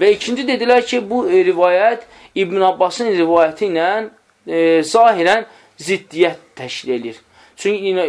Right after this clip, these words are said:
İbn Abbas radiyallahu anh deyir ki, e, namaz, e, yerdə dörd, səfərdə neçə rükət fərz oldu? İki. Amma Ayşə radiyallahu anh deyir ki, ən birinci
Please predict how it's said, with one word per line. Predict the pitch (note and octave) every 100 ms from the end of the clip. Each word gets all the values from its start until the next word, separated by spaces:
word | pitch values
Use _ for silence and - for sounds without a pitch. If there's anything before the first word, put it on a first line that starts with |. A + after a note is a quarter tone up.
| F3+
İbn | F#3
Abbas | F#3+ F3+ D#3+ E3 -
radiyallahu | F3 E3 F3 F3+ D#3+
anh |
deyir | D#3+ D#3
ki, | C#3 D#3+ G#3+ A3+ - - _
e, | D3 D#3 D3+
namaz, | F3 F#3 A#3 A3 - D#3+
e, | D#3+ D#3 C#3+
yerdə | F#2+ C#3+ F3 E3+ D#3 F3+ E3+ E3
dörd, | F3+ A3+
səfərdə | A3+ E3+ A#3+ B3 G#3 F#3
neçə | E3 F3 F3
rükət | E3 D3+
fərz | D#3 D3 C#3+
oldu? | C#3 C3 C#3+ F3 A3 A3 _ _ - -
İki. | D#3+ D3+ B2 -
Amma | F#3 G3+
Ayşə | F#3 B3+
radiyallahu | A#3 G#3
anh | F#3
deyir | F3+
ki, | F3 B3 A#3 - - -
ən | G#3+ B3+ B3+ G#3+ F3
birinci | F3 E3 D#3+ D3+ D3+ C3 G#2+